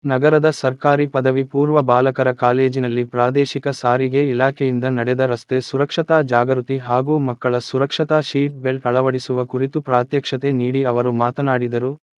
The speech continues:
ಕಳೆದ ವರ್ಷಕ್ಕೆ ಹೋಲಿಕೆ ಮಾಡಿದರೆ, ಎರಡು ಸಾವಿರದ ಇಪ್ಪತ್ನಾಲ್ಕು ರಲ್ಲಿ ನಮ್ಮ ಜಿಲ್ಲೆಯಲ್ಲಿ ಅಪಘಾತಗಳ ಸಂಖ್ಯೆ ಹೆಚ್ಚಳವಾಗಿದೆ.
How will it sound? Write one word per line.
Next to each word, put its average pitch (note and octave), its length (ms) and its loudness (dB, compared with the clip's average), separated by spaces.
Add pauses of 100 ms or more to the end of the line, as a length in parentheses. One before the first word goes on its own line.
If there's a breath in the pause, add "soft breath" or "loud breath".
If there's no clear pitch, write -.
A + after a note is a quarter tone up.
(120)
ಕಳೆದ C3+ 280 2
ವರ್ಷಕ್ಕೆ C3+ 580 0
ಹೋಲಿಕೆ C3+ 380 0
ಮಾಡಿದರೆ, B2 640 0 (340)
ಎರಡು C3 280 0
ಸಾವಿರದ C#3 500 2
ಇಪ್ಪತ್ನಾಲ್ಕು C3+ 840 0
ರಲ್ಲಿ B2+ 320 0
ನಮ್ಮ C3 320 0
ಜಿಲ್ಲೆಯಲ್ಲಿ B2+ 600 0
ಅಪಘಾತಗಳ C3+ 680 0
ಸಂಖ್ಯೆ B2 420 -2
ಹೆಚ್ಚಳವಾಗಿದೆ. A#2+ 960 0